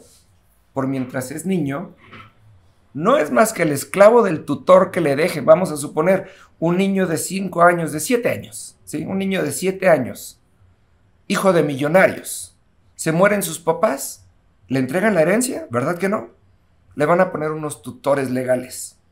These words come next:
Y por mientras ese niño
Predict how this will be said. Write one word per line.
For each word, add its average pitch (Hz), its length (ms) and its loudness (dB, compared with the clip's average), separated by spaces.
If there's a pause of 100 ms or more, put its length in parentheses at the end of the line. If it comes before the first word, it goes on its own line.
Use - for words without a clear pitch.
(880)
Y 202 160 -2
por 196 220 2
mientras 170 840 -2
ese 240 380 -4
niño 190 600 -2